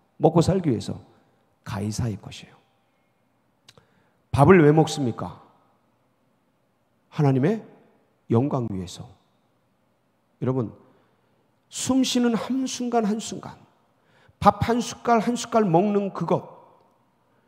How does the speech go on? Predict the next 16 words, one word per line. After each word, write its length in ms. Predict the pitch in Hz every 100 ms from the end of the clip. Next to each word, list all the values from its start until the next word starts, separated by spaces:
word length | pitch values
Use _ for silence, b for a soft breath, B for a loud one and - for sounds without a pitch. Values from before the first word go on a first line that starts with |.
| _ _
이것을 460 | 220 240 - 220 -
주신 400 | 202 - 202 156
분, 240 | 135 92 - _ _ _
이것을 340 | - 190 - 175
먹게 360 | 135 151 -
하신 340 | 156 131 127 107
분, 160 | 92 - b b b
이것을 320 | - 170 196 208
먹고 280 | 190 190 190
힘을 340 | - 240 220
얻어서 760 | 202 185 170 220 247 - - _
주님 420 | - 208 220 202
나라 200 | 190 185
위하게 640 | 185 151 170 156 170 165 160 b b
할 300 | 180 175 160 - -
그분, 500 | - - 196 101